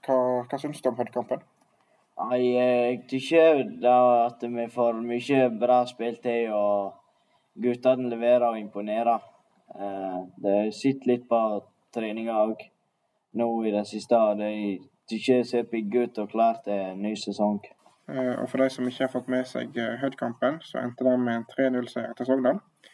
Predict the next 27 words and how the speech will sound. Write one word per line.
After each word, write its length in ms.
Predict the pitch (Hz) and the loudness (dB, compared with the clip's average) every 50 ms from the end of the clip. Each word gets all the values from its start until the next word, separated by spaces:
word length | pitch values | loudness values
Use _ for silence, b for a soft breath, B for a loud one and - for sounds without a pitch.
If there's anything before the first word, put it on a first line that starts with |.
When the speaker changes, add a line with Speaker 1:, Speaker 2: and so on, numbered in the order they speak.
| b b b b b b b b _ | b b b b b b b b _
Speaker 1:
Det 120 | - 131 120 | -6 -4 -2
var 120 | 120 120 120 | -2 0 2
da, 60 | 123 120 120 117 117 117 113 | 2 4 4 2 2 0 -2
eh, 140 | 117 120 - - - | -4 -6 -12 -12 -6
målskåret 760 | - 127 127 123 127 127 123 - - - 127 123 120 120 117 117 | -2 0 2 4 4 2 2 -2 -4 -2 -2 0 0 0 0 0
av 200 | 117 117 113 117 - _ - | 0 -2 -4 -6 -10 _ -2
Peter 320 | 135 135 131 135 123 120 | 0 0 0 0 -2 -2
Godley 300 | 117 127 127 123 131 120 | 0 0 0 0 0 0
Michael, 460 | 120 123 131 131 - 135 135 143 151 - _ _ - - | 0 0 0 0 0 0 0 0 -2 -6 _ _ -18 -10
Emanuel 600 | - 135 127 123 123 123 123 123 120 117 113 113 113 | -8 -4 -2 0 2 2 2 0 0 -2 -4 -4 -6
Grønner, 460 | - 120 123 123 123 120 123 131 151 156 - | -4 -2 0 0 2 2 2 2 2 -2 -10
som 180 | - - - 120 | -14 -10 -6 -4
var 120 | 117 113 113 | -4 -2 -2
da 60 | 117 117 110 107 | 0 0 0 0
altså 260 | 113 - - - 123 | -2 -4 -6 -6 -4
en 80 | 120 113 | -4 -4
hospitant 560 | 120 123 120 - - 120 - 117 117 120 - | -4 -6 -8 -8 -8 -6 -4 -4 -6 -4 -6
ifra 220 | - - - 120 117 117 120 | -8 -6 -4 -2 -2 -2 -2
Kjelsås, 460 | - 127 135 135 - - 165 170 - - _ _ _ _ _ _ _ _ _ - | 0 0 0 0 0 -4 -4 -4 -6 -14 _ _ _ _ _ _ _ _ _ -6
og, 400 | - - 123 120 120 120 117 - | -2 0 0 0 0 -4 -4 -4
eh, 120 | 120 117 117 120 | -4 -4 -4 -4
Kristoffer 480 | - 127 123 - 131 127 131 - 113 113 | -4 -4 -2 -2 -4 -4 -4 -6 -12 -8
Haukås 400 | - 117 117 - - 120 117 - - - | -6 -8 -8 -6 -6 -8 -8 -8 -14 -16
Steinseth 680 | - - - - 120 120 120 120 - - - - _ | -14 -8 -4 -2 -2 -2 -2 -4 -4 -6 -6 -6 _
skåret 320 | - - - 117 - - - - | -16 -8 -6 -4 -4 -4 -4 -4
tre 100 | - - | -4 -4
null. 160 | 64 64 - | -4 -6 -12